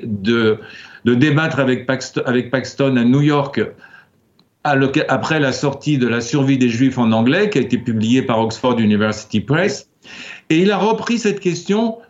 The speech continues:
de, de l'antisémitisme des Français. Et il faut savoir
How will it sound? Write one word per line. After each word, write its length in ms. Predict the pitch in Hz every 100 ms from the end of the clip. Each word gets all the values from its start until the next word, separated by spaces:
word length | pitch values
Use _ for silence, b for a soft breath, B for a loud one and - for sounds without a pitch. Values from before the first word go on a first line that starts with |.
| -
de, 960 | 110 120 185 190 170 151 143 135 127 117
de 180 | 110
l'antisémitisme 840 | 139 139 139 151 143 139 175 165 147
des 140 | 131
Français. 500 | 123 127 117 110 - -
Et 260 | 170 160 156
il 60 |
faut 100 | 147
savoir 680 | 147 180 151 160 147 120 95